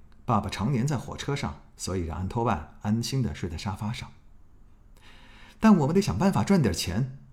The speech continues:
我得运用我的继承权了。”同桌认真地说，他所谓的继承权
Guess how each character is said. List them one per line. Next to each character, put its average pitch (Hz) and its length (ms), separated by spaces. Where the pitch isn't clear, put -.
我 120 120
得 104 120
运 123 180
用 113 160
我 87 120
的 101 80
继 170 160
承 127 160
权 87 200
了。” 127 220
同 110 160
桌 139 160
认 131 160
真 117 180
地 117 80
说， - 300
他 196 100
所 90 280
谓 139 140
的 107 80
继 113 140
承 110 180
权 - 360